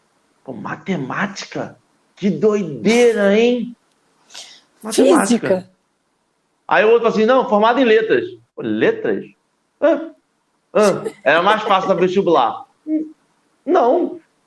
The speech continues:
Speaker 1: Se você olhar a concorrência, talvez até seja mais difícil entrar em letras do que em matemática.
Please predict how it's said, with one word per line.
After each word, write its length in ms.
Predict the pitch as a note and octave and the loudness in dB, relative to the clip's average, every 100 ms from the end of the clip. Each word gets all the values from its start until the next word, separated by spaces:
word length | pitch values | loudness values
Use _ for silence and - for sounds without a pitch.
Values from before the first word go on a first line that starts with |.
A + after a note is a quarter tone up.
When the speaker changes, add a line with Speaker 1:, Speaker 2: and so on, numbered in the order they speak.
| _ | _
Speaker 1:
Se 100 | - | -20
você 140 | - | -2
olhar 260 | C4 A3+ G#3+ | 0 2 2
a 60 | G#3+ | 2
concorrência, 840 | G#3+ G#3+ G#3+ F#3 G#3+ C4 F4 F4+ F4+ _ _ _ | 0 2 0 2 -2 -2 -4 -6 -8 _ _ _
talvez 300 | G#3+ G#3+ C4+ | -2 0 0
até 120 | B3+ | 0
seja 180 | C4 C4 | 0 -2
mais 220 | B3 D4 D4 | 2 0 0
difícil 400 | D#4 C#4+ C#4 B3 | 0 0 2 2
entrar 160 | B3+ | 2
em 60 | A#3 | 4
letras 300 | G3+ A#3 C4+ | 4 2 0
do 100 | C4+ | 0
que 80 | F4+ | 0
em 40 | |
matemática. 640 | E4 F4+ E4+ C4 - C3 | 0 0 0 0 0 -8